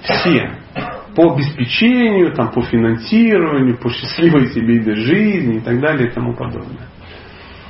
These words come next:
А если у человека нет доверия, если он никому не доверяет, он будет сам всё решать.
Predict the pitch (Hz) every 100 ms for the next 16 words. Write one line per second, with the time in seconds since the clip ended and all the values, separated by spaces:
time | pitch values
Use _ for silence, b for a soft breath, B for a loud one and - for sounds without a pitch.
0 | B - 143 185 180 175 180 185 214 339
1 | 233 175 143 123 107 110 - - - 117
2 | 135 139 139 139 139 143 170 208 269 277
3 | - B B 220 277 240 254 247 - -
4 | 143 131 123 - - - - - - 113
5 | 107 - -